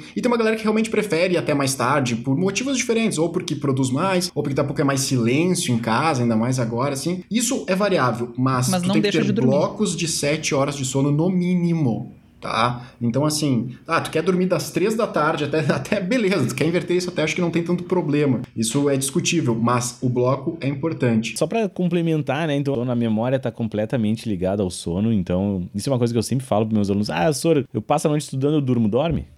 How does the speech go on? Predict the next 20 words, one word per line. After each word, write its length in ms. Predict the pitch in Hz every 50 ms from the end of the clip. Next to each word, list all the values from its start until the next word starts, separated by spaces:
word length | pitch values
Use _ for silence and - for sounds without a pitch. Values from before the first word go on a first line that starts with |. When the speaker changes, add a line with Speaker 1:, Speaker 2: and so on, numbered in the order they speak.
| _ _ - _ _ - _ _ _ _ _
Speaker 3:
né? 280 | 80 82 85 98 117 120
Dorme 320 | 113 95 101 107 110 120 120
que 80 | 117
tu 340 | - - 120 117 117 117 113 110
vai 140 | 113 110
tá 100 | 107 113
fazendo 320 | 110 113 107 104 107 110 110
melhor 320 | 110 107 104 101 101 101 104
pra 140 | - 113
ti. 200 | 104 - - 101
E 120 | 98 98 101
outra 220 | 107 113 - -
coisa, 420 | - - - 120 123 139 147 156 139
cara, 320 | - 110 101 101 92 90 95 - - 110
também, 340 | - 123 120 113 117 139 160
né, 300 | 151 127 117 117 123 127 123 107 73
existem 500 | 101 98 98 98 101 107 - 139 131 113
já 180 | 98 107 107 127
estudos 800 | 131 131 - - 117 123 135 135 110 90 - - - - - _ _ _ _ - - 107
comprovando 720 | 104 - 117 117 104 92 104 113 120 127 120 101 87 85